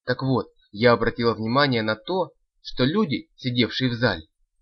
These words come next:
не могли на это смотреть. Они закрывали глаза и вскоре попросили прекратить показ. Образы на картинках были настолько чудовищными,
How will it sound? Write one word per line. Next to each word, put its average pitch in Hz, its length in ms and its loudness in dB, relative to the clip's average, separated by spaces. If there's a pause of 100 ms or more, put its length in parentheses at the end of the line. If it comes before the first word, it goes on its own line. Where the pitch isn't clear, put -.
(300)
не 156 120 -2
могли 147 360 2
на 104 180 0
это 117 140 -6
смотреть. 113 500 -6 (880)
Они 151 240 -2
закрывали 127 480 0
глаза 120 520 -2 (480)
и 101 60 -10
вскоре 101 380 -2
попросили 139 720 -4 (180)
прекратить 147 560 0
показ. 98 340 -6 (1080)
Образы 131 380 0
на 127 100 2
картинках 127 640 0 (160)
были 120 200 0
настолько 170 480 -2
чудовищными, 117 840 -2